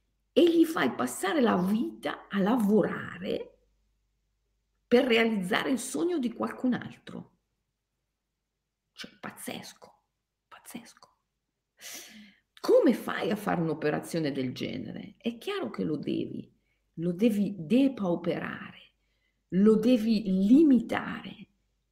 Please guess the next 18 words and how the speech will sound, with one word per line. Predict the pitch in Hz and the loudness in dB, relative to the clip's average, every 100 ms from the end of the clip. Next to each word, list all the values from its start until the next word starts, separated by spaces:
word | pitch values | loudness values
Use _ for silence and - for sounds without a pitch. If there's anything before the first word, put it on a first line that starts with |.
| _ | _
in | 202 226 | 2 6
un | 220 | 6
modo | 208 269 247 175 - - - _ _ _ _ _ _ _ _ _ _ _ _ _ _ | 6 4 2 0 -2 -12 -20 _ _ _ _ _ _ _ _ _ _ _ _ _ _
grossissimo, | 160 170 - - - - 151 | -6 -4 -6 -8 -6 -6 -8
grandissimo. | - 185 165 - 587 - - - - - _ _ _ _ _ _ _ _ _ _ | -6 -4 -2 -2 -6 -8 -10 -10 -12 -18 _ _ _ _ _ _ _ _ _ _
Cioè, | - - | -6 0
lo | 185 196 | 4 4
devi | 196 247 320 | 4 0 -2
separare | - 151 - 180 214 269 | -6 -6 -6 -8 -6 -4
da | 165 | -6
se | - - | -8 -16
stesso. | - - - - - _ _ _ _ _ _ _ _ _ _ _ _ _ _ _ _ _ _ _ _ _ _ _ _ _ _ - _ _ _ _ - | -14 -16 -16 -20 -20 _ _ _ _ _ _ _ _ _ _ _ _ _ _ _ _ _ _ _ _ _ _ _ _ _ _ -20 _ _ _ _ -4
E | 240 | -4
questo | 320 359 - | -4 -6 -8
è | 208 | -6
quello | 302 262 | -2 -2
che | - 202 | -2 -6
fa | - 160 - - - - | -6 -8 -6 -8 -8 -12